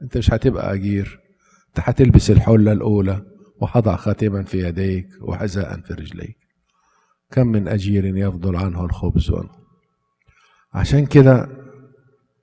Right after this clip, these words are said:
برضو من ال-، ال-، إيليا، كان في قصة إيليا لما ربنا بعته لأرملة صرفة صيدا، قال لها: "اديني كسرة خبز".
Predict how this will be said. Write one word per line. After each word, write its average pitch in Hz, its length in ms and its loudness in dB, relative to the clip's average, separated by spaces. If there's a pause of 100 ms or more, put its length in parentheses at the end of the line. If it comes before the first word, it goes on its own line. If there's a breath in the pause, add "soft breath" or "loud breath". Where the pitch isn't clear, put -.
(800)
برضو 135 320 0
من 110 220 -2
ال-، - 420 -20
ال-، 107 140 -6
إيليا، 127 460 2
كان 120 240 -2
في 123 140 0
قصة 131 420 -4
إيليا 127 320 2
لما 113 240 -2
ربنا 113 500 2 (420 loud breath)
بعته 123 480 4
لأرملة 123 480 2
صرفة 127 380 0
صيدا، 110 520 0 (1000 soft breath)
قال 160 120 -6
لها: 151 200 -2
"اديني 143 320 -2
كسرة 135 340 2
خبز". - 560 -2